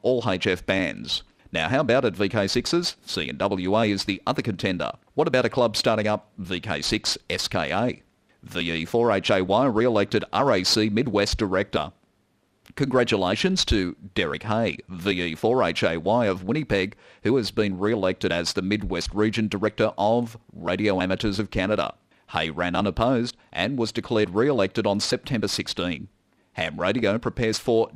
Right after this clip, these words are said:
W R C twenty twelve. Ham Radio is getting ready for the next major world radio communications conference slated for Geneva, Switzerland from January twenty-three to February seventeen, twenty twelve.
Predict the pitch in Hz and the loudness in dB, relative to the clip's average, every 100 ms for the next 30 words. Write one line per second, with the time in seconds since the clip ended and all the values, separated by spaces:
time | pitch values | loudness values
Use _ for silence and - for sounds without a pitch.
0 | 95 104 170 123 95 95 98 - 117 117 | -4 0 2 2 2 2 2 2 2 0
1 | - 87 82 92 - 107 120 113 60 - | -2 -6 -6 -10 -8 -2 2 2 0 -6
2 | - - 80 73 107 127 95 117 101 98 | -10 -4 -4 0 0 2 2 2 0 0
3 | 120 113 104 107 101 98 90 101 123 - | -2 0 0 0 -2 -4 -4 -4 -4 -6
4 | 90 92 117 131 104 90 110 123 92 87 | -6 -2 0 0 -2 2 2 2 0 -2
5 | 98 117 104 101 107 101 113 104 98 87 | 0 2 2 2 -2 0 0 0 -2 -6
6 | - 131 143 98 87 - - 98 104 92 | -2 -2 0 -2 0 2 2 2 0 -2
7 | 113 101 - 101 98 92 104 120 - 110 | 0 0 0 -4 -4 -2 0 0 0 0
8 | 110 107 87 82 - 95 95 104 113 139 | 0 0 0 -2 0 0 0 -2 0 2
9 | 104 117 110 95 131 120 95 123 - 107 | 0 0 -2 0 0 2 0 -2 0 0
10 | 98 90 - 92 87 113 131 143 95 82 | 0 0 0 -2 -4 -2 -2 -2 -4 -4
11 | 76 104 104 67 - | -4 0 2 2 -2